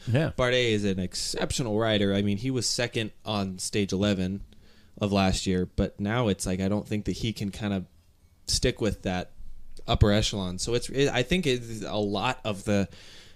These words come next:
Speaker 2: country's pressure is gonna start mounting on Gaudu, and I really worry that it's going to turn into a Pinot type of situation of where,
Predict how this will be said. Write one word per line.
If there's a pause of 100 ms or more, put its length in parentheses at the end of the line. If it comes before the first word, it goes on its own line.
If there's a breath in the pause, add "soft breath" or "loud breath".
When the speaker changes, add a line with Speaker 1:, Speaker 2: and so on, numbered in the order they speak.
(120 loud breath)
Speaker 2:
country's
pressure
is
gonna
start
mounting
on
Gaudu,
and
I
really
worry
that
it's
going
to
turn
into
a
Pinot
type
of
situation
of
where,